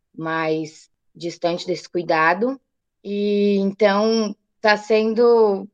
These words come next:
uma redescoberta mesmo, né? A, a pandemia e o meu trabalho autônomo,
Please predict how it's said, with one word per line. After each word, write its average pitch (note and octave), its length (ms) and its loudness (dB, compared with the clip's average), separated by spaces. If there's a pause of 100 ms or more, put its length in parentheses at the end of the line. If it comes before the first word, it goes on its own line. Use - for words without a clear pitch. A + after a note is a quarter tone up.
(240)
uma G#3+ 260 2
redescoberta A3 800 0
mesmo, D3+ 480 -12 (180)
né? D#3 480 -16
A, D#3 380 -14
a - 40 -10
pandemia F3 840 -8 (540)
e F3 300 -6
o E3+ 60 -8
meu F3 160 -4
trabalho F3+ 360 -2
autônomo, F#3+ 600 -4